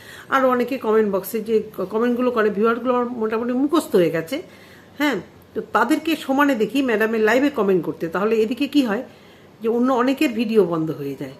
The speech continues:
বন্ধ হয়ে যাওয়া মানে, মানে অনেকের ভিউজ বন্ধ হয়ে যায়, সমস্ত ভিউজ ম্যাডামের দিকে। আর সে এক একটা লাইভ দু ঘন্টা, তিন ঘন্টা, চার ঘন্টা। তো ম্যাডাম এত কিছু করে, তারপরেও ডেইলি সন্ধেবেলা, একটু আগেও দেখলাম আর একটা ভিডিও চলে এসছে,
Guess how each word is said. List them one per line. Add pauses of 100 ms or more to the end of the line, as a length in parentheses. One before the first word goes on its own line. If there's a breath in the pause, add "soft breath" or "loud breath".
(460 loud breath)
বন্ধ
হয়ে
যাওয়া
মানে,
মানে
অনেকের
ভিউজ
বন্ধ
হয়ে
যায়, (360 loud breath)
সমস্ত
ভিউজ
ম্যাডামের
দিকে।
আর (160)
সে
এক
একটা
লাইভ
দু
ঘন্টা,
তিন
ঘন্টা,
চার
ঘন্টা। (480 loud breath)
তো
ম্যাডাম
এত (300)
কিছু
করে, (120)
তারপরেও
ডেইলি
সন্ধেবেলা,
একটু
আগেও
দেখলাম
আর
একটা
ভিডিও
চলে
এসছে,